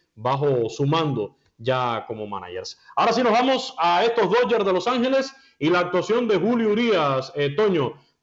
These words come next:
fenomenal, siete innings completos, es su cuarta apertura. En la tercera salida no le había ido bien a Julio Urías,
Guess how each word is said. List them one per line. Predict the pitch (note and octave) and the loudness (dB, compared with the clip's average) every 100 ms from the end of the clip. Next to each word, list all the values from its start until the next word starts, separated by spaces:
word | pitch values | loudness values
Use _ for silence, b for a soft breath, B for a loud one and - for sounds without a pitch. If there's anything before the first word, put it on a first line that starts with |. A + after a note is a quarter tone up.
| _ | _
fenomenal, | G3 G3 G3 G3 G#3+ F#3 D3 | 0 2 2 0 0 0 0
siete | C#3 G3 A3 G#3+ G#3+ | -2 -2 0 0 0
innings | A3+ G3+ - | -2 -4 -4
completos, | E3 D3+ A3 A3+ G#3 G3 | -6 -2 -2 0 0 0
es | G3 | -2
su | E3 D#3+ | -2 0
cuarta | F#3+ F#3+ F3 | 0 0 -2
apertura. | D3 C#3+ D3+ B3+ C4 C4 B B - | -2 -2 0 0 0 -4 B B -4
En | C3+ D3 D3 D3 | -2 -2 -4 -2
la | D3+ | -2
tercera | D3+ D#3 D#3+ A3 | 0 -2 0 -2
salida | - D#3+ G3 A#3 B3 B B _ | 0 0 2 2 0 B B _
no | C#3 D3+ E3 G#3 A#3 | -2 0 2 2 4
le | E3+ | 4
había | E3 F3 | 4 4
ido | E3 D#3+ | 4 4
bien | C#3+ F3 A3 A3+ C3 | 2 2 0 -2 -4
a | B2 A#2 A#2 A2+ | -4 -2 -4 -4
Julio | A#2 F#3 F#3 C#3+ | -2 -2 2 2
Urías, | C3 F#3 B3+ B3 - | 0 0 0 0 -4